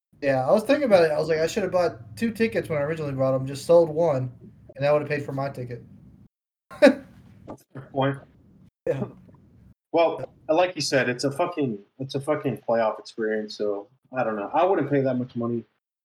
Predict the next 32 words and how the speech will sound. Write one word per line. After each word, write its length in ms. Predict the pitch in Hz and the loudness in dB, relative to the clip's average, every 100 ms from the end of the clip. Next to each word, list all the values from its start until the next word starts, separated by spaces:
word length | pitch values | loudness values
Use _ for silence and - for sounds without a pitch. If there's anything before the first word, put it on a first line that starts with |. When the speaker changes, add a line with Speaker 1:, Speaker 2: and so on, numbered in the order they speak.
| _ - | _ -6
Speaker 2:
for 100 | 120 | -4
a 20 | |
fucking 500 | 131 123 117 101 98 _ _ _ _ _ _ | -2 -2 -4 -6 -12 _ _ _ _ _ _
sporting 220 | 127 120 | 0 2
event, 220 | 113 120 | 0 0
mostly 260 | 127 131 131 | 0 -2 -4
because 240 | 117 120 | -2 0
I 60 | 120 | 0
know 220 | 120 110 | 0 -4
that 80 | 104 | -2
the 120 | 107 | -4
alcohol 240 | 107 _ _ _ _ | -4 _ _ _ _
is 80 | 113 | -14
gonna 140 | 107 101 | -14 -14
be, 60 | |
like, 140 | - 110 | -16 -8
nine 340 | 113 110 107 | -8 -6 -10
dollars 140 | - - - 95 _ | -10 -18 -20 -20 _
for 220 | 214 - _ | -20 -20 _
beer. 220 | 104 98 _ _ _ _ _ _ _ _ - - - - - | -10 -10 _ _ _ _ _ _ _ _ -20 -20 -20 -20 -2
Speaker 1:
Hey, 360 | 143 143 135 131 - - - _ _ _ _ - - | 4 4 2 -8 -18 -20 -20 _ _ _ _ -20 -10
beer's 300 | 139 139 135 | -4 -2 -2
fine. 360 | 139 131 131 127 - | -4 -4 -4 -8 -12
<laughs> 120 | - 214 - - - - | 2 4 4 -10 -20 -6
I 60 | 156 | -6
spent 280 | 151 143 | -4 -6
way 140 | 139 143 | -2 -4
too 160 | 131 | -2
much 220 | 135 131 127 | -2 -2 -2
money 200 | 135 139 | -4 -4
there. 240 | 135 131 - - - _ _ - | -4 -6 -10 -20 -20 _ _ -12
Speaker 2:
Exactly. 840 | 117 - - 117 113 110 104 101 | -6 -4 0 2 2 -2 -4 -4